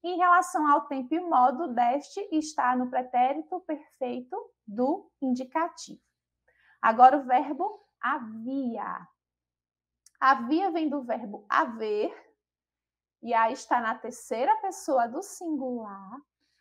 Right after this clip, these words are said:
Havia, a gente já percebe que a sílaba tônica é a sílaba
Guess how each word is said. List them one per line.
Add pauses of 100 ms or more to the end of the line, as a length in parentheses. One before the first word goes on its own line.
Havia,
a
gente
já
percebe
que
a
sílaba
tônica
é
a
sílaba